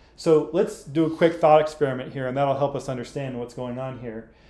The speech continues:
Imagine that an apple is falling from a tree.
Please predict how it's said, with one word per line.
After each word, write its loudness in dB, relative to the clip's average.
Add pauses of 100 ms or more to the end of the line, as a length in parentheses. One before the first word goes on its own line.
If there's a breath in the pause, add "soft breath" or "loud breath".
(120)
Imagine 4
that 2
an -10
apple 0
is -6
falling 4
from -8
a -6
tree. -4